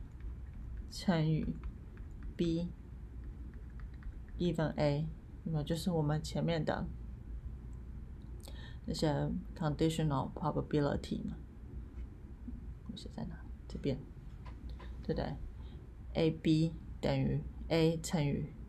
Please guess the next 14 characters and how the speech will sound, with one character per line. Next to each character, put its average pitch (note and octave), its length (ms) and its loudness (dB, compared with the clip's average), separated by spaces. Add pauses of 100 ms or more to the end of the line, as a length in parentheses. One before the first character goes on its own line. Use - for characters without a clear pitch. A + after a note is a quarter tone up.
(160)
A E3+ 160 4
given D#3+ 400 4
B， C#3+ 200 2
或 D#3 100 4
者 C#3+ 120 2
B D3 300 4
乘 C#3+ 200 0
以， D3 180 2 (520)
啊， C#3 260 2
B D3 160 6
given D3+ 380 2
A， - 200 -2 (480)
这 - 120 -8
边 - 160 -4